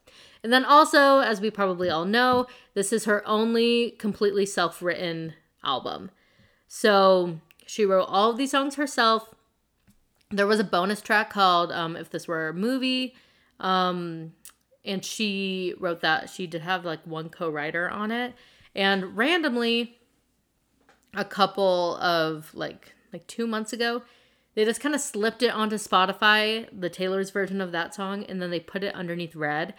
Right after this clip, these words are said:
And to me, everybody said, like, "Speak Now is definitely coming next," which, I mean, we knew that because of the Bejeweled music video and, like, other signs. But to me, that really signified that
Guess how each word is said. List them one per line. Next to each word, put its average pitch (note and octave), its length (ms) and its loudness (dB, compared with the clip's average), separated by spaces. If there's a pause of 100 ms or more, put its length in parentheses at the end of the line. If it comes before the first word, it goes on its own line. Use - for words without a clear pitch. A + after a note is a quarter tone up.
(320)
And G3 100 -6
to A3 140 -2
me, B3 340 0
everybody G#3 400 0
said, G3+ 160 -4
like, F#3 140 -2
"Speak C4+ 260 -4
Now B3 160 2
is A#3 80 -4
definitely A#3 300 -4
coming G#3+ 260 -6
next," G3 260 -6
which, - 140 -6
I G3 80 -2
mean, F3+ 200 -6
we F3 100 -6
knew F3 220 -6
that D#3 180 -4
because D#3+ 240 -8
of D#3 120 -12
the D#3 80 -8
Bejeweled A3+ 460 -4
music A3+ 320 -4
video G3 460 -4
and, F3 100 -6
like, E3 140 -10
other D#3+ 240 -8
signs. G3+ 580 -4 (640)
But F#3+ 300 2 (240)
to G#3 80 -6
me, A#3 100 4
that F#3 220 4
really G3+ 180 2
signified F3 720 -2 (320)
that D#3 580 2